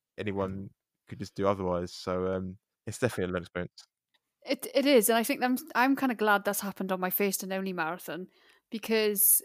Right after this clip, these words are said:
Speaker 2: for me, I know, I, I really do feel like nothing could get worse than that day.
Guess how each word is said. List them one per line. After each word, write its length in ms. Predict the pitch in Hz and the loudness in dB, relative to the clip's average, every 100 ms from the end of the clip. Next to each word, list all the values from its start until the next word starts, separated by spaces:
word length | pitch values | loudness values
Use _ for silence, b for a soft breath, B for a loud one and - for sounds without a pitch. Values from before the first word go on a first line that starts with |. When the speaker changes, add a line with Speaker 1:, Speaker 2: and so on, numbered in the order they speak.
| - | -4
Speaker 2:
for 160 | - 220 | -4 -2
me, 300 | 220 208 196 | -2 0 -2
I 80 | |
know, 520 | 208 214 202 196 190 - _ _ _ | 0 2 4 2 0 -6 _ _ _
I, 80 | 208 | -6
I 100 | - | -4
really 380 | 208 208 208 202 | 0 2 4 2
do 140 | 214 | -2
feel 260 | 202 233 208 | -2 -2 0
like 140 | 185 220 | -2 -2
nothing 600 | 202 196 - 208 202 196 | -2 -4 -4 -4 -4 -4
could 200 | 208 - | -6 -6
get 180 | - | -8
worse 460 | 202 202 196 190 - | -4 -4 -4 -4 -6
than 180 | 208 196 | -6 -8
that 180 | 190 214 | -10 -6
day. 460 | 208 190 175 196 | -6 -6 -6 -10